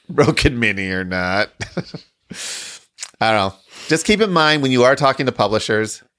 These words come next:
typically you go to where you bought the product from to get your refund. You don't typically go to the publisher. And if I buy games off of Amazon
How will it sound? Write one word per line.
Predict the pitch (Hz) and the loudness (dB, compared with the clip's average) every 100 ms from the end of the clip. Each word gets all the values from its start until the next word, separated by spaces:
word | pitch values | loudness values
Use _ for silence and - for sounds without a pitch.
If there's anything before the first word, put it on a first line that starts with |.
| _ _ | _ _
typically | - 135 - 143 147 139 139 135 - _ _ _ | -2 -2 0 -2 2 2 2 -2 -6 _ _ _
you | - 110 | -6 -4
go | 95 113 113 120 | 0 4 6 6
to | 120 - - 110 107 | 2 -2 0 2 2
where | 104 95 110 117 | -2 0 2 4
you | 120 117 | 2 -2
bought | 92 110 101 101 - - _ _ _ - | -2 0 2 0 -4 -12 _ _ _ -8
the | 101 | -2
product | - 98 98 | 2 2 0
from | - - 101 123 196 233 | -4 -2 0 0 -4 -10
to | 107 | -6
get | 107 | -4
your | 78 | -4
refund. | 92 98 - 135 143 151 _ - _ | -6 -8 -2 -2 -2 -8 _ -20 _
You | 107 | 0
don't | 113 - | 0 0
typically | - 117 - 104 101 | -2 -2 0 -2 -4
go | 95 87 | -4 -6
to | 80 | -8
the | |
publisher. | 73 - - - - - | -10 -12 -12 -20 -20 -12
And | - | 0
if | 123 | 2
I | 135 | 4
buy | 139 160 | 2 2
games | 147 135 | 2 2
off | 135 117 | 2 2
of | 110 | 0
Amazon | 110 123 139 143 | 0 2 2 0